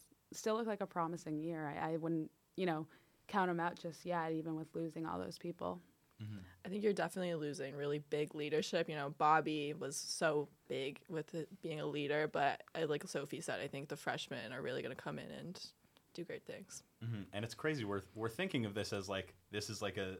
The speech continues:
Speaker 2: a step back, but really, UMass is still ranked number ten in the country in the preseason polls,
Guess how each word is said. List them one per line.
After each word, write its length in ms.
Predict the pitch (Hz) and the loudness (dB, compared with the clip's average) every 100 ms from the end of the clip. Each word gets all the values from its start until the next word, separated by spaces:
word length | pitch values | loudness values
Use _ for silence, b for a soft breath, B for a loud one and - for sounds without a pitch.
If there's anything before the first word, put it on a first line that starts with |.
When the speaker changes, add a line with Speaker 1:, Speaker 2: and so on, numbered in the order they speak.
| - | -8
Speaker 2:
a 160 | 95 92 | -8 -8
step 340 | - - 101 - | -6 0 0 2
back, 220 | 110 - | 2 0
but 160 | - 92 | -8 -4
really, 380 | 143 131 85 - b b b 107 | -2 -2 -4 -10 b b b 0
UMass 300 | 135 139 117 | 4 4 2
is 80 | |
still 220 | - 120 131 | -2 0 2
ranked 260 | 135 135 | 0 -2
number 200 | 110 110 | -4 -4
ten 200 | - 113 | -2 -2
in 40 | 113 | -2
the 60 | |
country 280 | 107 104 107 | -4 -4 -4
in 60 | 95 | -6
the 60 | |
preseason 480 | - 101 104 95 92 | -4 -6 -6 -8 -8
polls, 400 | 92 90 87 | -8 -8 -10